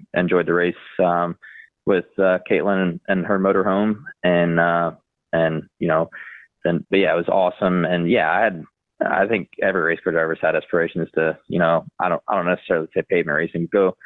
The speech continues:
probably nascar racing or IndyCar or anything like that. But, um, I was talking about this with my guys at dinner last night. Yeah, I think something that I definitely wanted to do, but, uh, just the way my career went to, to get to where I am now, I had to,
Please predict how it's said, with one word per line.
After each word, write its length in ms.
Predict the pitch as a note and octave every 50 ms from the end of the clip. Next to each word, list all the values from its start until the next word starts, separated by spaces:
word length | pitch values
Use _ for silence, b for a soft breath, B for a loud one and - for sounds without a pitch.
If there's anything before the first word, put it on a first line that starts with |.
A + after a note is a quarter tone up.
| B _ _
probably 240 | - C#3+ G2 E2+ E2+
nascar 300 | E2 E2+ - - F2+ F2
racing 280 | F2 F2 F2+ - G2 G2
or 140 | E2 E2+
IndyCar 120 | F2+ F2+ E2 - -
or 220 | F2+ F2 F2 F2 E2+
anything 180 | F2 E2+ - -
like 260 | G2+ D#2 D#2+ D#2+ - -
that. 360 | F2 F2 F2 F2 F#2 F2+ - _ _
But, 180 | F#2 F2 D#2 - b b b b b b _ _ _ _ -
um, 460 | G2+ G2+ G2 G2 G2 G2 F#2+ F#2+ F#2 - _ _ _ _ _ _ _ _ - F#2+
I 100 | F#2 F#2+
was 80 | F2+ -
talking 200 | - G2 F2 E2+
about 200 | D#2+ - G2 F2+
this 140 | - F2 E2+ - -
with 140 | F2+ E2 - -
my 120 | F2 E2+
guys 200 | E2 F2+ E2+ F2 F2+
at 60 | -
dinner 200 | F#2+ F#2 F2+ F2
last 220 | E2 D#2+ D#2+ - -
night. 260 | F2 F2 F2+ F2 -
Yeah, 240 | - F2 F#2 D#2+ D#2+
I 100 | E2 E2+ - - -
think 200 | - F2+ F#2+ F2 - _ - - - -
something 140 | - F#2+ F2
that 100 | E2+ E2
I 60 | E2
definitely 420 | E2 - G2 F2 - - F2 E2 F2
wanted 160 | F#2+ G2 F2
to 60 | F2+
do, 340 | D#2+ F2+ F2+ F#2 F#2+ G2 G2
but, 260 | E2 G2 F2 E2 - - b b b b b _ _ _ _ -
uh, 200 | G2 F2+ F2 E2+
just 180 | F2 G2 G2 -
the 60 | F#2+
way 160 | F2+ F2+ F#2 F2+
my 160 | F#2 F2 E2+
career 400 | - - F#2+ E2 F2+ G2 G2 F#2
went 340 | E2+ E2+ F2 F2+ F#2 - - _ _ _ -
to, 420 | G#2 F2+ E2 E2 E2 D#2+ B B B B _ _ _ -
to 60 | G2+
get 160 | F#2+ G#2 -
to 80 | - G2
where 100 | F#2 F2+
I 120 | F#2 F#2
am 100 | F2 E2
now, 220 | E2+ F2+ G2 F#2
I 80 | E2+ F2
had 100 | F2 D#2+
to, 160 | F2 E2+ -